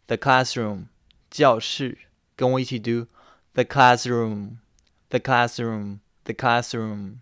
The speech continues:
这是什么？这是一个classroom，classroom。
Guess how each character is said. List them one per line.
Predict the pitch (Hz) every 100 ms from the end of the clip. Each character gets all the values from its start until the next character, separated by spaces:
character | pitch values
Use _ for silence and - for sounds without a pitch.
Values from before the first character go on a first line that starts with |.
| _
这 | 151
是 | 147 151
什 | 135
么？ | 120 123 139 - _
这 | - 131
是 | 117 - 139 120 -
一 | 113 117
个 | 113 131 123 90 - _ _ _ _ _
classroom，classroom。 | - 123 120 120 110 98 101 117 _ _ - 127 123 - 117 107 101